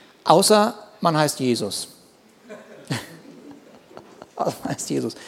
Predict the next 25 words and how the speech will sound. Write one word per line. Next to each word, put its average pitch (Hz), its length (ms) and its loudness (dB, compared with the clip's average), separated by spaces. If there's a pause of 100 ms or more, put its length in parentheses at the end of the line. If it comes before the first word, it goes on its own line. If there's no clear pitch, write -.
(560)
Das 165 140 4
ist 226 120 2
ja 208 160 6
erstaunlich. 170 960 0 (2750)
Ich 139 120 -10
weiß 156 160 0
nicht, 180 220 -2 (800)
vielleicht 143 320 0 (560)
bist - 140 -2
du 151 40 0
jemand, 139 400 2 (360)
der 135 200 0
sagt, 135 280 -2
okay, 139 200 -2
ich, 143 300 -2
ähm, 127 460 0 (140)
ich - 260 -6 (340)
mach 139 320 -4
mich 135 200 -4
mal 135 120 0
auf 139 140 -4
die 127 120 -4
Reise, 143 460 0
um 131 260 -2
Jesus 131 840 0